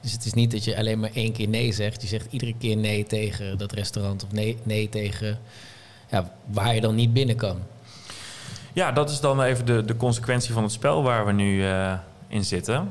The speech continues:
Speaker 2: Hè, maar daarin zijn we volgens mij ook steeds meer, eh, hè, dingen die er oppoppen, hè, de parallele samenleving, eh, hè, dat, eh, keuzevrij bij mij, dat ik ook juist mooi vind. Dus, hè, de ondernemers, de, de, de mensen die ook zoiets hebben van, ja, weet je, we willen niet gaan discrimineren, dat we geen medische apartheid, eh, gaan creëren.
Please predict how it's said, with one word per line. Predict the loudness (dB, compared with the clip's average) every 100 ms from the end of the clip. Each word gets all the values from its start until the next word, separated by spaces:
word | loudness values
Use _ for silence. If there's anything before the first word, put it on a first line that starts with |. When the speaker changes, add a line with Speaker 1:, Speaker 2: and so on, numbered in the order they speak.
| -4
Speaker 2:
Hè, | -2 0
maar | 0
daarin | 0 0 0 0
zijn | 2 0
we |
volgens | -2 -4 -2
mij | 0
ook | 0 -2 -6
steeds | -4 -2 0
meer, | 0 0 -2
eh, | 0 0 0 -2
hè, | -6 -8 -8 -10 -8
dingen | -6 -4
die | -2
er | -2
oppoppen, | -4 -4 -4 -2 -2
hè, | -2
de |
parallele | -2 -2 -2 -2 -2
samenleving, | 0 0 2 2 2 0 -2 0 -2 -4
eh, | -8 -10 -8 -8 -8 -10 -12 -10 -12 -12 -20 -20 -20 -8
hè, | -4 -4
dat, | -4 -8 -6
eh, | -6
keuzevrij | -2 -2 0 -2 -2
bij | 0
mij, | 0 0 0 -2 -4 -4
dat | -6
ik | -4
ook | -2 -4 -2
juist | -2 0 0
mooi | 0 2 2
vind. | 0 0 0
Dus, | -4 -6
hè, | -6 -6 -6 -8
de | -2
ondernemers, | 0 2 2 0 0 0 -2 -4
de, | -4 -4
de, | -2 -4 -2
de | 0
mensen | 0 0 -2 -2
die | -2
ook | -2 -4
zoiets | -6 -4
hebben | -6 -4
van, | -4
ja, | -2
weet | -2 -4
je, | -4 -6
we | -6
willen | -4 -2 -2
niet | -4
gaan | -4 -4
discrimineren, | -4 -4 -4 -2 0 0 0 -2 -2
dat | -4
we | -4
geen | -2
medische | -2 -2 -6
apartheid, | -4 -2 -2 -2 -4 -6
eh, | -6
gaan | -6 -6
creëren. | -6 -4 -4 -4 -4